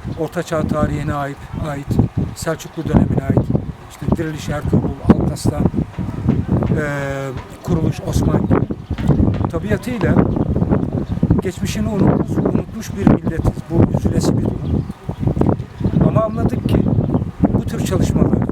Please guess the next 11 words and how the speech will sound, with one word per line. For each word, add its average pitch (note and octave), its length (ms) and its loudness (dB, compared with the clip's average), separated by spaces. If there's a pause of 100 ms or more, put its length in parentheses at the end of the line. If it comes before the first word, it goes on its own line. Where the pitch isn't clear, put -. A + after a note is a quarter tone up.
(200)
milli F#3 260 -2
çalışmalar, - 680 0
tarihi E3+ 340 0
çalışmalar C#3+ 560 -8
yapıldığı D#3+ 460 -6
zaman A#2 240 -12 (880)
bu B3+ 60 -2
millet D#3+ 500 -2
geçmişine F#3+ 460 -2
özlem E3 520 -2
duyuyor. A2+ 240 -12